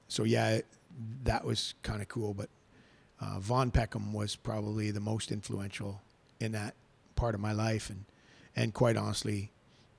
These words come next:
one of those guys that has, you know, you, you look back with the Hernans and, uh, Vaughn's close to the top of that list, if not at the top, and the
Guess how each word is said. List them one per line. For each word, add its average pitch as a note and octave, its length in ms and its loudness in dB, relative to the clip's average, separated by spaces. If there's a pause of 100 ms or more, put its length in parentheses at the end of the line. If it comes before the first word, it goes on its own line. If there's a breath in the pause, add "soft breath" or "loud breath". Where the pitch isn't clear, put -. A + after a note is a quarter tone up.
(100)
one A2 200 2
of G#2+ 80 2
those G#2 180 2
guys G#2 360 0
that G#2 140 -4 (160)
has, G#2 560 -4 (1600 loud breath)
you A#2 100 2
know, A2 100 4
you, A#2 300 6
you A#2 100 6
look A2+ 220 6
back G2+ 260 -2
with - 140 -4
the G2+ 80 0
Hernans G2+ 400 0
and, G2 80 -2
uh, G2 80 -4 (260)
Vaughn's G#2 560 -2 (960)
close G#2 240 -4
to - 60 -8
the G2 100 -6
top G2+ 300 -2
of A2+ 60 -8
that G#2 160 -10
list, - 340 -8 (600 soft breath)
if A#2 160 -2
not G#2+ 200 -4
at - 180 -4
the - 80 -10
top, - 260 -2 (380)
and A2 180 -4
the - 80 -4